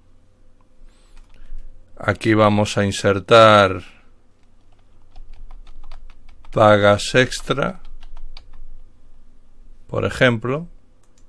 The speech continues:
Hacemos lo mismo, ampliamos la casilla y centramos el contenido para que quede curioso.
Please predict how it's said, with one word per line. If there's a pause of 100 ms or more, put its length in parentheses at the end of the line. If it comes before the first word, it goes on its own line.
(640)
Hacemos
lo
mismo, (140)
ampliamos
la
casilla (3000)
y
centramos
el
contenido (160)
para
que
quede
curioso.